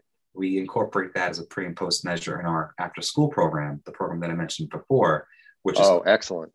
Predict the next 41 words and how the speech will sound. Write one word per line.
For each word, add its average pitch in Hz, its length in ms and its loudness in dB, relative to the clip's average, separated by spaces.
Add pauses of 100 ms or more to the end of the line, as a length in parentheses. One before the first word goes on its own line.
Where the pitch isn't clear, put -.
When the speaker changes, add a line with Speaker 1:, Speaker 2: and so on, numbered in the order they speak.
(320)
Speaker 1:
Yeah, 101 140 4
it's, 85 120 -2
it's, - 220 -10
it's - 160 -2
amazing 107 480 2
'cause 90 120 -6
there's 95 160 0
a - 40 -2
lot 110 180 4
of 120 80 2
research 101 460 0
that 90 180 -2
ties 92 280 0
growth 90 360 -4
mindset 101 520 0 (260)
with 85 180 -6
reading 107 300 0
skills, - 720 -4
you 80 60 -6
know, 80 80 -4
in 78 60 -6
the 80 80 -4
lower 82 220 -2
grades. 85 520 0 (360)
Um, 82 480 0 (220)
so - 120 2
Speaker 2:
Hmm. 98 60 8
Speaker 1:
that's - 440 0
just - 180 -2
a, 85 160 0
a - 40 -6
side 117 320 2
point. 78 300 -2 (480)
But 110 220 2
we 120 140 2
incorporate 127 720 2
a 110 60 -2
lot 135 320 4
of 147 200 2
areas 107 600 -2
that 95 260 2